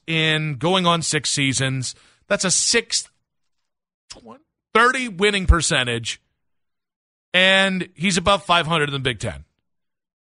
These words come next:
And more often than not, they've been one of the f-, three, four, five best teams in the Big Ten with him.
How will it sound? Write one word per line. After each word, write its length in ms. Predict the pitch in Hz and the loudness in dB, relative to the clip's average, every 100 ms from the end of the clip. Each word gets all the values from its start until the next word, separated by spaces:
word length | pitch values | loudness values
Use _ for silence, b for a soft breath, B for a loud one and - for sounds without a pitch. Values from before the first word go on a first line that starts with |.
| _ _ _ _ _ _ _ - | _ _ _ _ _ _ _ 0
And 160 | 196 | 2
more 240 | 196 220 208 | 4 4 4
often 300 | 208 214 202 | 2 -2 -4
than 120 | 190 | 0
not, 320 | 175 208 220 _ _ _ _ _ - | 2 2 0 _ _ _ _ _ -4
they've 220 | 190 156 | -4 0
been 380 | 185 185 170 156 | 2 2 0 -2
one 180 | 180 | 0
of 120 | 185 170 | 0 0
the 120 | 170 | -6
f-, 340 | - - _ _ _ _ _ _ - | -8 -20 _ _ _ _ _ _ -4
three, 220 | 196 226 | 0 0
four, 320 | - 196 196 175 | 0 0 2 0
five 440 | - 170 185 156 | 0 2 2 2
best 260 | 175 160 - | 0 0 -2
teams 460 | 160 170 185 - - _ _ _ _ _ _ _ _ _ _ | -2 -2 -2 -4 -8 _ _ _ _ _ _ _ _ _ _
in 160 | 185 185 | 0 0
the 60 | |
Big 200 | 160 165 | -2 -2
Ten 240 | 170 165 143 | 0 0 0
with 160 | 123 | -6
him. 220 | 113 69 | -8 -10